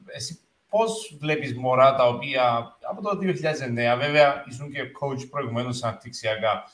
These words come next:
να ήταν παιδιά, α, οκτώ, δέκα, δώδεκα χρονών και σήμερα να είναι ενήλικες ή να είναι, ε,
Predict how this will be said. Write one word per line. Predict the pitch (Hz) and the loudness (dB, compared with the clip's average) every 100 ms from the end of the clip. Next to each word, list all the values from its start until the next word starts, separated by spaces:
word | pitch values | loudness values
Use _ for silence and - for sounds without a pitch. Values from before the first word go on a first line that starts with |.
| _ _ _ | _ _ _
να | 135 | -2
ήταν | 165 190 180 170 156 123 | 2 4 4 2 -6 -6
παιδιά, | 151 139 123 131 101 90 - - | -2 0 6 6 6 2 -8 -12
α, | 120 120 113 113 120 | -8 -4 -2 -4 -6
οκτώ, | - 156 127 113 | -6 -2 0 2
δέκα, | 139 131 107 98 98 | 0 0 -2 -2 -2
δώδεκα | 139 143 123 | -2 0 -2
χρονών | - 123 127 | -2 -6 -4
και | 123 | -6
σήμερα | 120 151 151 127 | -8 -2 0 0
να | |
είναι | 131 139 | -2 -4
ενήλικες | 127 120 131 123 123 107 | -8 -8 -10 -8 -8 -8
ή | 127 | -6
να | 123 123 | -4 -2
είναι, | 131 131 131 123 123 _ _ | -4 -6 -4 -4 -8 _ _
ε, | - | -4